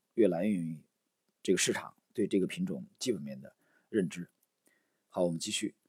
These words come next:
利弗莫尔的伯利恒钢铁之战之所以对我是完成作为职业金融操作者最重要的一课，那就是因为从专业的角度来分析，利弗莫尔明白了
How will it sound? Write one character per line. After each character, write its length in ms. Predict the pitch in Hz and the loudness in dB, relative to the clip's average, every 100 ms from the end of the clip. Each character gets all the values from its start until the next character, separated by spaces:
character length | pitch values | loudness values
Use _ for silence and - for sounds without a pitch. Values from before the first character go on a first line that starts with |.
| _ _ _ _ - | _ _ _ _ 6
利 120 | 160 | 8
弗 100 | 151 | 10
莫 100 | 147 | 8
尔 80 | 107 | 8
的 140 | 98 | 4
伯 180 | - 139 | 4 4
利 80 | 139 | 4
恒 140 | 120 | 2
钢 180 | 143 147 | 2 2
铁 160 | 110 | 0
之 160 | 92 107 | -4 -2
战 240 | - 135 - _ - | 2 0 0 _ -4
之 140 | 165 | 2
所 180 | 147 113 | 4 6
以 220 | 107 69 _ | 4 2 _
对 120 | - | 2
我 180 | 120 78 | 4 4
是 140 | - 90 | 2 -2
完 220 | 82 117 | -2 -4
成 280 | 101 92 104 _ _ | -4 -6 -8 _ _
作 140 | 131 | 6
为 220 | 95 98 - _ | 6 6 0 _
职 180 | - 101 | -4 4
业 300 | 156 139 - _ _ | 6 6 4 _ _
金 160 | - 120 | -4 -2
融 100 | 104 | 0
操 200 | - 110 | 0 2
作 100 | 98 | 0
者 160 | - | -2
最 140 | - 117 | -2 0
重 180 | - 117 | 2 0
要 60 | |
的 100 | 76 | -2
一 80 | 73 | -12
课， 260 | - - - _ _ _ _ _ | -14 -14 -16 _ _ _ _ _
那 100 | 131 | 2
就 100 | 120 | 4
是 60 | 110 | 6
因 100 | 117 | 6
为 100 | 101 | 4
从 180 | 120 | 4
专 180 | 110 160 | -2 0
业 60 | 160 | 2
的 80 | 117 | 0
角 180 | - | -4
度 100 | - | -8
来 120 | 71 - | -10 -6
分 200 | 104 107 | -2 -2
析， 260 | - 104 - _ - - | -2 -6 -8 _ -20 -6
利 120 | - 98 | 0 2
弗 100 | 98 | 2
莫 100 | 82 | 0
尔 120 | - _ | -2 _
明 180 | - 107 | -2 2
白 160 | 139 131 | 4 2
了 160 | - | 0